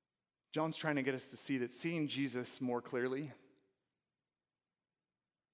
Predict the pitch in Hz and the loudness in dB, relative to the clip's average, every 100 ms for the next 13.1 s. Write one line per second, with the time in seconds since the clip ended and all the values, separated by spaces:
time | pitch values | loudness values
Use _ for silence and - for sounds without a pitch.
0 | _ _ _ _ _ _ _ 127 - 147 | _ _ _ _ _ _ _ -10 -2 0
1 | 135 127 117 113 113 113 - - 120 117 | 0 -2 -4 0 0 0 -4 -8 -8 -10
2 | 104 98 _ _ _ _ _ _ _ _ | -12 -16 _ _ _ _ _ _ _ _
3 | _ _ _ _ _ _ _ _ - 120 | _ _ _ _ _ _ _ _ -10 -6
4 | 123 123 135 131 127 123 139 110 - _ | 0 2 4 4 2 -2 -4 -8 -14 _
5 | _ _ _ _ _ _ _ _ _ _ | _ _ _ _ _ _ _ _ _ _
6 | _ _ _ _ _ _ _ _ _ _ | _ _ _ _ _ _ _ _ _ _
7 | _ _ _ _ _ _ _ _ _ _ | _ _ _ _ _ _ _ _ _ _
8 | _ _ _ - 131 123 156 160 147 - | _ _ _ -6 -2 0 0 0 -2 -2
9 | 123 113 123 151 160 131 113 135 143 104 | -4 -2 0 0 0 -4 0 0 0 -2
10 | 107 - - 127 127 - - 147 - - | -8 -10 -4 0 0 -2 0 0 0 -8
11 | - - _ _ _ _ _ _ _ 127 | -14 -18 _ _ _ _ _ _ _ 0
12 | 131 - 135 127 120 - - 131 104 104 | 0 0 -2 -2 -2 -2 0 0 0 -6